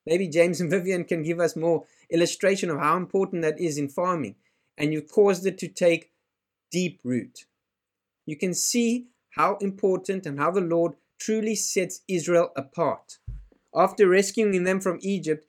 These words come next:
he declares at Mount Sinai the following in Exodus nineteen, five to six. I'll read it for you from the Message. It says here, "Out of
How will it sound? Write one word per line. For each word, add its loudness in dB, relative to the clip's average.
he -8
declares 2
at -8
Mount 0
Sinai 0
the -2
following 0
in -6
Exodus -4
nineteen, -4
five -4
to -8
six. -6
I'll -2
read -4
it -12
for -4
you -2
from -6
the -2
Message. -6
It -8
says 2
here, -2
"Out 2
of -8